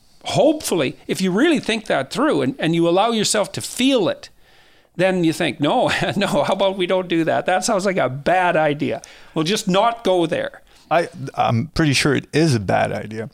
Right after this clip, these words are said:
Speaker 2: The thing I'm wondering about, though, uh, when I think about these things like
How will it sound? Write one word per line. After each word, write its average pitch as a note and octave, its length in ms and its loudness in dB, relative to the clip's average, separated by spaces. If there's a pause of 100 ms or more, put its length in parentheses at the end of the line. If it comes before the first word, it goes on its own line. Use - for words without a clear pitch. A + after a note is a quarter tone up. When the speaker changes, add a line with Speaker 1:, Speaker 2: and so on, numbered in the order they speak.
(320)
Speaker 2:
The D#3+ 60 2
thing C4 180 0
I'm B2+ 180 2
wondering D#3 360 4
about, D3+ 320 2
though, C3 260 2 (220)
uh, A#2 240 0
when B2 200 0
I A2 100 0
think D#3+ 300 -4
about C#3+ 240 2
these C#3 140 -4
things - 180 -4
like A2+ 120 -6